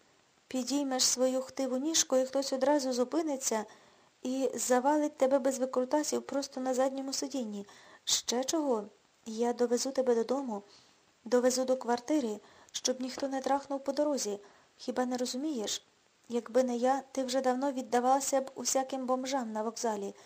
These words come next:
отаким, як твій колишній чоловік. Оце вона, твоя компанія. Хіба яка пристойна людина на тебе гляне? Бачиш, з якого багна я тебе витягнув. Якби не я». Знову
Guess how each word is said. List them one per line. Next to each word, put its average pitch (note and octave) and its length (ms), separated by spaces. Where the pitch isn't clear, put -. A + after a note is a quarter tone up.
отаким, C4 460
як B3+ 160
твій C#4+ 180
колишній C#4+ 520
чоловік. D4 540
Оце B3 300
вона, C#4 360
твоя B3+ 340
компанія. C4+ 720
Хіба A#3 280
яка B3 260
пристойна B3+ 580
людина B3+ 420
на A#3+ 100
тебе B3 240
гляне? B3+ 400
Бачиш, A#3+ 560
з A3+ 180
якого C4 340
багна B3+ 340
я C#4+ 200
тебе C#4+ 220
витягнув. G#3+ 520
Якби A#3+ 420
не D4 140
я». C#4 260
Знову B3+ 520